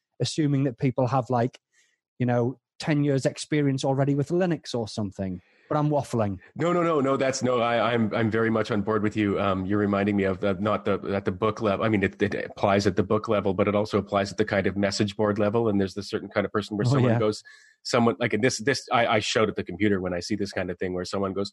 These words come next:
Speaker 2: "How do I do some-, how do I do X?" And someone goes, "Well, you just need to grink the shizzle."
Speaker 1: <laughs> Yeah, of course. Yeah.
Speaker 2: <laughs> You asshole. <laughs> Like,
Speaker 1: Yeah.
Speaker 2: you know, when you say that, that the per-, like, it, it's, anyway, people are, I often, like,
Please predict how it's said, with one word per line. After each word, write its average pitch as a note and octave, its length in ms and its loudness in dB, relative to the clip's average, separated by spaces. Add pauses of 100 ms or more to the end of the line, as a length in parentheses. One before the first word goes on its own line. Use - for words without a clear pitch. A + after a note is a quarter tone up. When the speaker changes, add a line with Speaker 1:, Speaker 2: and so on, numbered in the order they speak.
(240)
Speaker 2:
"How A3 160 2
do A#3+ 160 2
I F#3 120 2
do C#3+ 200 0
some-, G2 260 -2 (200)
how D3+ 100 0
do F#3+ 120 0
I D#3+ 60 2
do C3 240 0
X?" - 400 -4 (300)
And A#2+ 120 2
someone C3+ 280 0
goes, B2 200 0 (200)
"Well, E3+ 120 0
you D#3+ 80 2
just G3 240 0
need E3 180 0
to A#2 100 2
grink A2+ 320 0
the G#2+ 80 2
shizzle." A2+ 460 0
Speaker 1:
<laughs> - 40 -20 (400)
Yeah, C3 460 2
of A2+ 100 -4
course. A2+ 380 0
Yeah. A#2+ 200 2 (120)
Speaker 2:
<laughs> - 120 -20
You A2+ 180 -6 (220)
asshole. C3 800 2
<laughs> - 60 -20 (580)
Like, G3+ 120 0
Speaker 1:
Yeah. A#2 360 0
Speaker 2:
you G#3+ 220 -2
know, A3 280 0
when G3+ 160 0
you G3 140 2
say F#3+ 280 0
that, B2+ 300 0
that A#2+ 160 -2
the C3+ 120 -2
per-, - 240 -4
like, C#3 260 0
it, D3 220 -2
it's, D3 260 -2
anyway, B2+ 300 2
people D3 420 0
are, A2 220 2 (100)
I A#2 180 2
often, B2 380 2
like, A2 240 0